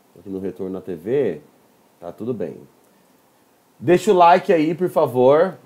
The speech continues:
Vou até ver se tá o H D ainda disponível. Tá, disponível ainda H D, galera. Consegui mexer, fazer funcionar sem travar tanto. E ainda assim tá coisando. Se travar, vocês me avisem.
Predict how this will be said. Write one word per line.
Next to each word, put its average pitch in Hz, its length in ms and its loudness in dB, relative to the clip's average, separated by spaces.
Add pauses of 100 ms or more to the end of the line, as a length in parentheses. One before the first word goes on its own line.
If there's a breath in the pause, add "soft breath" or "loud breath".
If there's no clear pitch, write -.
Vou 104 140 -6
até 143 200 -6
ver 151 160 -8
se 147 140 -12
tá 143 100 -2
o 139 80 2
H 131 200 0
D 120 100 -4
ainda 120 180 -4
disponível. 113 800 -8 (2250)
Tá, 110 280 2
disponível 127 580 0
ainda 151 220 4
H 165 160 2
D, 151 200 0
galera. 160 320 6
Consegui 127 360 -4
mexer, 143 680 0 (400 soft breath)
fazer 135 300 2
funcionar 147 400 -4
sem 139 160 -6
travar 139 340 -2
tanto. 147 640 -2 (640)
E 117 140 2
ainda 135 200 4
assim 143 280 -4
tá 160 120 0
coisando. 131 460 -2
Se 196 220 -4
travar, 170 480 4
vocês 135 180 -6
me 143 80 -4
avisem. 104 400 -4